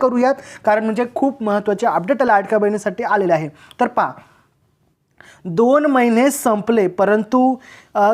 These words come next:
खात्यात पैसे आलेले नाही आहेत. लाडक्या बहिणींच्या बँक खात्यामध्ये आता चर्चा सुरू, अ, ज्या आहे, चक्रा सुरू झालेला आहे. तीन हजार रुपये कधी येणार असा प्रश्न लाडक्या बहिणींना पडायला सुरुवात झालेली आहे.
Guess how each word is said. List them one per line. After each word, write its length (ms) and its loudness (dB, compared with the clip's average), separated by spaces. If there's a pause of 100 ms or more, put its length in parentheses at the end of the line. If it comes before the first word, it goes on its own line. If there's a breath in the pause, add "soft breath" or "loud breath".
खात्यात 360 0
पैसे 560 0
आलेले 440 0
नाही 240 0
आहेत. 200 0
लाडक्या 540 0
बहिणींच्या 580 0
बँक 340 -4
खात्यामध्ये 440 -2
आता 200 0
चर्चा 540 0
सुरू, 360 -8 (360 loud breath)
अ, 320 2 (100)
ज्या 120 2
आहे, 240 0
चक्रा 420 -2
सुरू 280 -2
झालेला 260 2
आहे. 120 2
तीन 260 -4
हजार 220 -2
रुपये 220 -2 (100)
कधी 200 0
येणार 260 2
असा 200 0
प्रश्न 500 -4 (300 loud breath)
लाडक्या 540 0
बहिणींना 360 -2
पडायला 460 0
सुरुवात 600 0
झालेली 460 -2
आहे. 280 -2